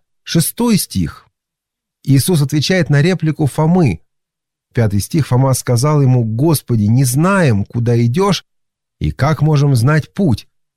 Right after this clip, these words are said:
Шестой стих. Иисус сказал ему: "Я есмь путь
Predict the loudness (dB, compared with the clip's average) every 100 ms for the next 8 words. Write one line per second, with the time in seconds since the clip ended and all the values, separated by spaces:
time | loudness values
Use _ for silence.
0 | _ _ -8 -8 -2 0 0 0 -2 -2
1 | -6 _ _ -4 -4 -2 0 -2 -4 -2
2 | 0 0 0 2 2 2 0 _ _ _
3 | -4 0 0 2 2 0 2 0 0 -2
4 | -4 -4 -6 -12 _ -4 0 0 -4 -12